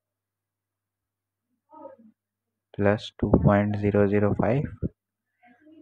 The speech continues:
alpha है eleven into ten to the power minus six delta T।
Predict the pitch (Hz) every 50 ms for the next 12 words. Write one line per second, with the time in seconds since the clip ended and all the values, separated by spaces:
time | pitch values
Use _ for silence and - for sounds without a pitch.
0 | - - _ _ _ 110 98 92 92 95 98 - - 107 107 107 113 127 127 -
1 | - 95 95 95 92 98 101 104 101 101 95 92 - - 107 107 - 101 95 95
2 | 98 98 - 95 - - 107 110 110 104 90 87 90 95 101 - - - - -
3 | 117 131 143 - _ - - - _ _ _ _ _ _ _ _ _ _ _ _
4 | _ _ _ _ _ _ _ _ _ _ _ _ _ _ _ _ _ _ _ _
5 | _ _ _ _ _ _ _ _ _ _ - - 101 92 95 - - 101 98 -
6 | -